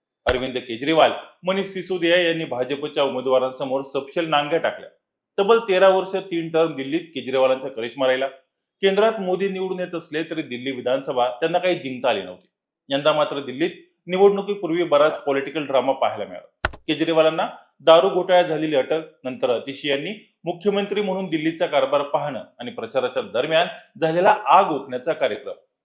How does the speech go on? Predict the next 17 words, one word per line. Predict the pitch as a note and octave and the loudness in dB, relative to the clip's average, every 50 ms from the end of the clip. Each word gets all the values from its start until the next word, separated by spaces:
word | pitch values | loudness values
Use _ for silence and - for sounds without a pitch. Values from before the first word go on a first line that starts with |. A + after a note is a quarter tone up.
| _ _ _ _ - | _ _ _ _ -6
हे | C4 | -6
सगळं | B3 - - A3 G3 B3 B3 A3+ | -4 -4 -2 2 4 6 6 6
घडताना | A3 G#3 G#3 G#3 F3+ D3 D3+ | 4 2 4 2 2 4 4
हे | E3 F3 D#3+ F3 F3+ | 4 2 2 0 -2
मात्र | F3+ F3+ F#3+ - G3 A3 | -2 -4 -4 -4 -6 -10
स्पष्ट | G#3+ - G#3+ A3 G#3+ - A#3 | -10 -8 -8 -8 -6 -4 -4
दिसत | G3 - - - | -4 -4 -6 -8
होतं | D#3 A#2+ - G2+ - - - | -8 -10 -10 -10 -10 -12 -14
की | - _ _ _ - C3 | -16 _ _ _ -14 -12
भाजपनं | G#2+ F2+ F2+ G2 A2+ C#3 E3 - F3+ E3 F3 F#3 - - - _ _ | -12 -12 -14 -8 -4 -4 -2 0 0 0 -2 -2 -4 -8 -18 _ _
दिल्लीची | D3+ D3 E3+ F3 F#3+ A#3+ A3 A#3+ A#3+ | -10 -8 -6 -4 -4 -4 -6 -6 -6
निवडणूक | G#3 F#3+ E3+ E3 C#3+ C3 E3 F3+ - - - | -4 -2 -2 -2 -2 -2 -4 -6 -8 -10 -4
फार | F3 G3 G3+ F#3 | -2 -2 -2 -2
मोठ्या | D#3 C3 B2 D3+ E3 | -2 -4 -2 -2 -4
स्पिरिटनं | D#3+ - - - F3+ F3 F#3 D#3+ D#3+ C#3+ | -4 -6 -8 -8 -6 -6 -4 -2 -2 -2
लढली | A#2 G#2+ F#2 F2+ F2+ | -2 -2 -4 -6 -10
होती. | F#2 - | -14 -16